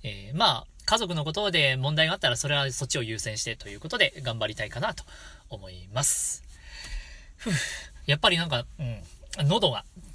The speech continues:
疲れやすいですね。<laughs> えー、よしよし。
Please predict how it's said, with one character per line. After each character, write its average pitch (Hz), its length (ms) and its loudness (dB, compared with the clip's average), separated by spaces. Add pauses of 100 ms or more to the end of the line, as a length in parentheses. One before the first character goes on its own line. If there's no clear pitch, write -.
(160)
疲 - 240 4
れ 180 80 8
や 175 80 6
す 170 100 0
い 123 40 2
で 101 80 -4
す - 60 -8
ね。 151 220 -2
<laughs> - 1000 2 (1300)
え 110 580 -4
ー、 - 20 -4
よ 139 60 -2
し - 160 0
よ 185 60 2
し。 - 420 0